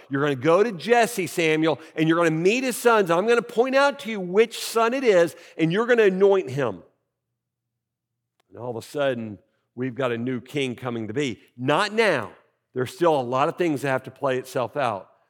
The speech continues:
But we're gonna know who the king is by the end of this chapter. Look down with me, if you would, at verse two. And Samuel said, "How can I go? If Saul hears it,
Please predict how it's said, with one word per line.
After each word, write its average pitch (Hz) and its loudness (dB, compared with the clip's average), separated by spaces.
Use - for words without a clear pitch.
But 117 -8
we're 156 0
gonna 147 0
know 143 0
who 131 -4
the 107 -10
king 156 -4
is 117 -4
by 123 -2
the 120 -4
end 127 -4
of 113 -8
this 104 -10
chapter. 135 -4
Look 165 -2
down 170 2
with 151 -6
me, 156 -2
if 139 -6
you 143 -6
would, 151 4
at 131 -4
verse 135 -2
two. 123 -6
And 139 -2
Samuel 190 2
said, 147 2
"How 220 2
can 190 0
I 156 2
go? 160 4
If 156 0
Saul 214 2
hears 214 -4
it, 285 -4